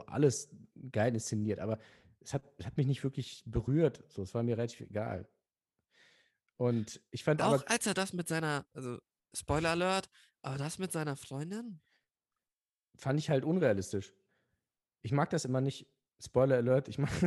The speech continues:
Speaker 1: mag das immer nicht, wenn Leute zu, zu schnell sterben, so. Wo man denkt so, ja, okay, das hat er sich jetzt schön da in seinem Drehbuch ausgedacht, aber dann muss er schon richtig zuschlagen.
Speaker 2: Ja, aber es war halt aus Versehen.
Speaker 1: Ja, aber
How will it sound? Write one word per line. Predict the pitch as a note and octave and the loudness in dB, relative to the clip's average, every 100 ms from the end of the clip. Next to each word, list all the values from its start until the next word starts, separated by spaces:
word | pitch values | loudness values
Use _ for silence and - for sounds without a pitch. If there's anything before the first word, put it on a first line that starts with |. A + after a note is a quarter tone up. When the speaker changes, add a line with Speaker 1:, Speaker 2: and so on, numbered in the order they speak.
| - | 2
Speaker 1:
mag | D#3 | 0
das | - C#3 | 0 -2
immer | C3 - | -2 -2
nicht, | A#2 - | -4 -4
wenn | A2 | -4
Leute | A2+ C3 B2+ | -4 -4 -6
zu, | - - - C3 - - - _ | -8 -10 -8 -8 -10 -20 -20 _
zu | - D3+ | -8 -4
schnell | D3 B2+ B2 | 0 2 2
sterben, | - A#2+ B2+ G#2+ | 2 2 4 2
so. | F#2+ F#2 G2 - - | -2 -4 -6 -12 -4
Wo | A2+ | 2
man | B2 | 4
denkt | B2+ C3+ | 4 2
so, | A#2+ - - - | 0 -2 -12 0
ja, | A2 | 4
okay, | B2 C3+ C3 | 4 6 4
das | A#2+ | 4
hat | C#3 | 2
er | |
sich | B2+ B2+ | 2 2
jetzt | B2 | 0
schön | - C3 | 2 4
da | A#2+ | 4
in | A#2 | 2
seinem | B2 | 0
Drehbuch | A#2+ B2+ B2 A2 | 0 0 0 0
ausgedacht, | A#2 - G#2 F#2+ | -2 0 -2 -2
aber | - G#2 | -2 0
dann | G#2+ | 0
muss | B2 C3 | 0 0
er | C3 | -2
schon | C3 A#2+ | -2 0
richtig | D3 A2+ | 0 -2
zuschlagen. | - A2+ - G#2 G2+ G#2+ _ _ _ _ _ _ _ _ | -4 -4 -2 -4 -4 -8 _ _ _ _ _ _ _ _
Speaker 2:
Ja, | E3 | -8
aber | C3+ | -6
es | C3+ | -4
war | E3 | -2
halt | E3+ | -2
aus | - D#3 | -2 -4
Versehen. | D#3 D3 F3 A3 B2+ C3+ _ _ _ _ _ _ - | -4 -2 -2 -2 -6 -12 _ _ _ _ _ _ -10
Speaker 1:
Ja, | F#2 A#2 D#3+ - | -2 2 2 0
aber | F#2 F#2+ - | -4 -6 -8